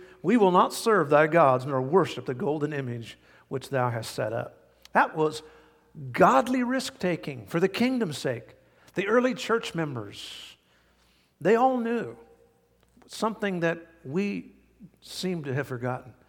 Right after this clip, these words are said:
Every person who joined the New Testament church in the ear-, first century knew that sooner or later they would probably give their life.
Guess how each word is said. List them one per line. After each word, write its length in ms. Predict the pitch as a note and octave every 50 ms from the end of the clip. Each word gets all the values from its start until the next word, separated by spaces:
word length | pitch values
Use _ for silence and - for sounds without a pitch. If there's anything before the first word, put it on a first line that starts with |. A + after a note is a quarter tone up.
| _ _ _ _ _ _ _ _ _ _ _ _ _ _
Every 440 | G3 F#3+ A#3 C#4+ C4+ - B3+ C4 B3
person 440 | B3+ - G3+ F#3+ D#3 - - E3 C3
who 140 | B2+ D3+ D3
joined 560 | C3+ B2+ - D#3+ E3+ E3+ F3+ F#3+ G3 F#3+ F3
the 120 | C#3+ C#3+
New 220 | D3+ E3 F3 F3 E3
Testament 440 | F3 E3+ D3+ E3+ - E3 C#3+ - -
church 520 | - - C#3+ A#2 - - - - - - _ _ _ _ _ _ _
in 140 | - C#3+ C3+
the 80 | C3 B2+
ear-, 320 | - - C#3+ D3 D#3 - -
first 260 | - D3 C#3 - -
century 500 | - D3 B2+ A#2+ - - - A2+ - _ _ _ _ _ _ _ _ _ _
knew 600 | - C3 D3+ D#3+ F3+ E3+ D3+ B2+ A#2 A2 A2 A#2 - _ _ _ _ _ _ _ _ _ _ _ _ _ _ _ _
that 180 | G#3+ G3+ C#3+
sooner 400 | - - - F#3+ F#3+ F#3+ F#3 F#3+
or 100 | F#3+ F#3+
later 480 | F#3 D#3 B2+ A#2+ A#2 A2+ - A2+ G2+ - _ _ _ _ _ _ _ _ _
they 140 | - G#3
would 200 | D3 C#3+ C3+ C3
probably 420 | - - G3 E3 D3 B2 A#2 B2 B2
give 240 | A#2+ B2+ B2 A#2 A2+
their 140 | A#2+ A#2+
life. 360 | A2+ G2+ - - - - -